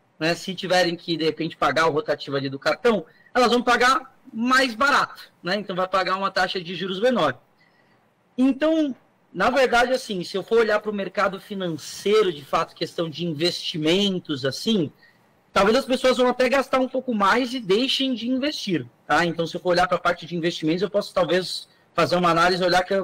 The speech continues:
vai ser de uma forma negativa, tá? Agora, de repente, pra, é, pra instituições financeiras,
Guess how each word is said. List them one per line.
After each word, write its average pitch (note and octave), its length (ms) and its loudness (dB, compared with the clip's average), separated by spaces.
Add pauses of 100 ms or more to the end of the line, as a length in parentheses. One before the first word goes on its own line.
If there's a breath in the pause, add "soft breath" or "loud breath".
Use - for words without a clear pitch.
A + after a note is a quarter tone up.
(440)
vai D#3+ 160 2
ser D#3 140 -14
de F3 80 -8
uma F3 120 -4
forma F3+ 320 2
negativa, F3+ 640 -2 (220)
tá? C#3+ 280 0 (460 loud breath)
Agora, F#3+ 440 4 (220)
de C#3+ 60 2
repente, F3+ 380 0
pra, G3+ 440 2 (140)
é, D3 240 2
pra D#3+ 240 0
instituições G#3 720 -4
financeiras, E3+ 960 0